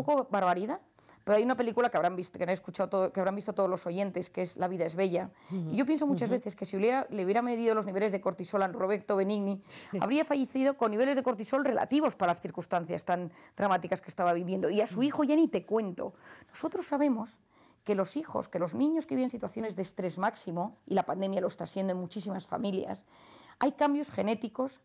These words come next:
Speaker 1: hay cambios inmunológicos, hay cambios hasta cerebrales en el, en el, en las situaciones de, de dolor brutal.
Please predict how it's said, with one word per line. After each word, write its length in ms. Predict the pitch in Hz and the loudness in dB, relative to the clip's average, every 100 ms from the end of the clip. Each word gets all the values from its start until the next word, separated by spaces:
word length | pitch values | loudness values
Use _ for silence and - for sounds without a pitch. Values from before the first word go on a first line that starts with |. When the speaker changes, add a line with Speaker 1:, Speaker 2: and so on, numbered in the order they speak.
| - | -6
Speaker 1:
hay 100 | 202 | -2
cambios 580 | 262 269 254 269 262 - _ | 2 2 2 0 -2 -6 _
inmunológicos, 840 | - 220 202 190 220 - 233 254 - - - - | -2 0 0 2 0 0 -4 -4 -4 -12 -20 -6
hay 100 | 226 | -2
cambios 300 | 233 302 330 | 2 0 0
hasta 200 | 214 - | -8 -10
cerebrales 680 | 170 175 170 214 302 247 - | -6 -2 2 2 2 0 -4
en 100 | 165 | -6
el, 160 | 165 - | -6 -4
en 120 | 190 | -4
el, 220 | 160 - - | -4 -4 -4
en 100 | 190 | -6
las 120 | 175 | -6
situaciones 480 | 175 170 180 180 165 | -8 -8 -4 -4 -2
de, 180 | 175 170 - - | -4 -4 -16 -8
de 120 | 190 190 | -2 2
dolor 300 | 180 180 175 | 2 2 0
brutal. 400 | 175 - 151 | -4 -4 -4